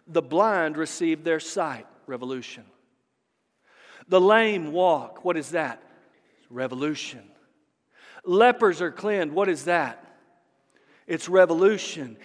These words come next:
And the deaf hear. What is that? It's revolution. The dead are raised up. What is that? Revolution. The poor have good news preached to them.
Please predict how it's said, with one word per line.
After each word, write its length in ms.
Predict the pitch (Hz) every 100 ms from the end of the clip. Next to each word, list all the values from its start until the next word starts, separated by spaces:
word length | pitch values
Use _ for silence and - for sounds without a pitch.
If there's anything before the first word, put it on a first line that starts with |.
| - -
And 200 | 196 185
the 80 |
deaf 400 | 165 233 247 233
hear. 340 | - 262 247 160
What 220 | 190 220
is 180 | 170 151
that? 420 | 247 202 131 - - - -
It's 240 | 214 190
revolution. 1000 | 202 214 196 170 196 247 - - 185 131 113 - -
The 140 | 185 202
dead 420 | 143 262 277 233
are 100 | 202
raised 480 | 208 226 220 - 254
up. 300 | 247 185 214
What 160 | 240
is 180 | 214 -
that? 440 | 254 254 165 127 - - _ _
Revolution. 1040 | 165 202 208 196 226 285 - - 202 131 113 _ - -
The 140 | 208 214
poor 420 | - 262 294 269
have 300 | 233 226 175
good 280 | 262 196 208
news 720 | 233 233 185 156 147 - - - _ _
preached 760 | - 226 190 147 - - - - _ _ -
to 120 | 156
them. 460 | 160 165 127 107